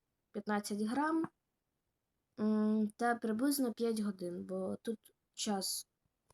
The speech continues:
пишеться неправильно, та євро треба міняти в гривні.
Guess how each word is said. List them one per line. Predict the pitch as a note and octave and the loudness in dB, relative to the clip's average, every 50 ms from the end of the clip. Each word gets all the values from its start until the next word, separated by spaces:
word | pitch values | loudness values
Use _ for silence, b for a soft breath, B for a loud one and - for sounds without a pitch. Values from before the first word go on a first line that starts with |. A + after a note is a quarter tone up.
| G#3+ - _ | -16 -12 _
пишеться | - A3+ G#3 A3 G#3 - - G3+ | -2 0 0 2 0 0 0 0
неправильно, | G3+ G3 F#3 - F#3 F3 E3+ E3 E3+ E3+ - _ | 0 0 -2 -2 -4 -4 -4 -4 -8 -10 -10 _
та | - G#3 G3 F#3+ F#3 F#3 - | 0 2 4 4 2 2 0
євро | - G3 G#3 A#3+ A#3+ A3+ G#3+ G3+ | -2 0 2 2 2 4 2 0
треба | F#3+ - G3 F#3+ F#3+ F#3+ | 0 0 -2 0 0 0
міняти | F#3+ F#3 F#3+ G3 G3+ G3 _ G3 | 2 2 2 2 0 0 _ -6
в | F#3 F3+ | -6 -6
гривні. | F3 - F3+ F3 F3 F3 F3+ G3 | -6 -6 -6 -4 -4 -4 -6 -8